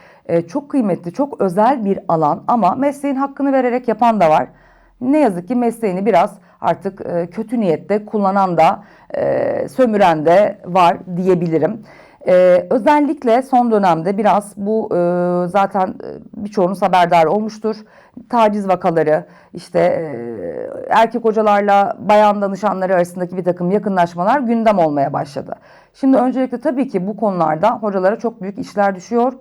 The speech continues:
ki... e, hoca hocalığını unutmamalı ve kampta da olsa, eğitimde de olsa karşısındaki kişinin öğrencisi ya da danışo-, danışanı olduğunu bilip, evet, o mesafe alanını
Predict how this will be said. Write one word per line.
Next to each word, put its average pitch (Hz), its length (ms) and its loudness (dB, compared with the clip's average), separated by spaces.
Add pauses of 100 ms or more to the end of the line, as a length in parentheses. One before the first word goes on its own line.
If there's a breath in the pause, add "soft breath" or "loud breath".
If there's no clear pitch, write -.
(120)
ki... 208 280 -2 (420 loud breath)
e, 165 800 2 (640)
hoca 214 460 0
hocalığını 208 460 0
unutmamalı 180 720 0
ve - 140 -6
kampta 214 380 -2
da 180 60 0
olsa, 165 260 -2
eğitimde 180 400 -4
de 208 40 0
olsa 180 420 -2
karşısındaki 190 540 -4
kişinin 165 380 -10
öğrencisi 185 560 0
ya 175 100 -2
da 160 40 -4
danışo-, 185 640 -4
danışanı 175 420 -4
olduğunu 160 460 -4
bilip, 208 280 -2 (300 loud breath)
evet, 190 320 0
o - 100 0
mesafe 262 500 -2
alanını 202 560 -2